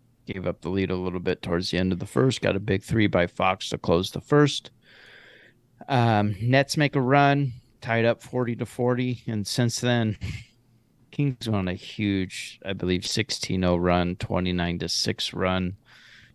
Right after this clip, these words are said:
Just wild. Up big, up thirty-three, going into the fourth. We're gonna see some scrubs, and it's gonna be good. We got our Band-Aids on tonight from Malik Monk.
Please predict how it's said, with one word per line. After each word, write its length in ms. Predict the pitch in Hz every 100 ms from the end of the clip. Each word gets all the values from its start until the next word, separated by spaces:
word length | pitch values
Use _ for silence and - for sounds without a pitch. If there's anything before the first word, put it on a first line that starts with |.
| _
Just 260 | - 120
wild. 680 | 120 85 85 92 92 82 95 _ _ _ _ _ _ _ _
Up 220 | 131 -
big, 340 | - 104 104 - - - _
up 200 | 135 139
thirty-three, 760 | 139 123 120 - 104 95 98 95 _ _ -
going 280 | 123 139 135
into 120 | 131
the 80 | 127
fourth. 460 | - 98 92 101 _ _
We're 120 | 123
gonna 100 | 131
see 220 | 127 -
some 180 | 123 131
scrubs, 720 | 120 - 87 87 87 117 - _
and 160 | - 110
it's 180 | 120
gonna 240 | - 95 104
be 360 | 139 92 92 - -
good. 460 | 52 55 60 60 - - - - -
We 60 | -
got 140 | 117
our 80 | 117
Band-Aids 500 | 117 123 120 120 117
on 160 | 123 117
tonight 400 | 113 117 120 123
from 220 | 110 113
Malik 240 | 117 117 -
Monk. 360 | 120 131 131